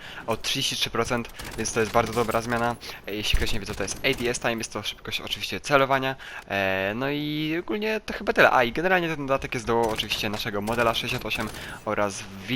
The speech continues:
L K Rogue Shotgun. E, nie wiem, czy to jest do, do innych shotgunów,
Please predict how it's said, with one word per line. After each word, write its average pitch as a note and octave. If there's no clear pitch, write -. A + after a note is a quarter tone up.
L A2
K A2
Rogue G#2
Shotgun. G2
E, G#2
nie C3+
wiem, C#3
czy -
to B2+
jest A#2+
do, A2
do A2
innych C3+
shotgunów, D3+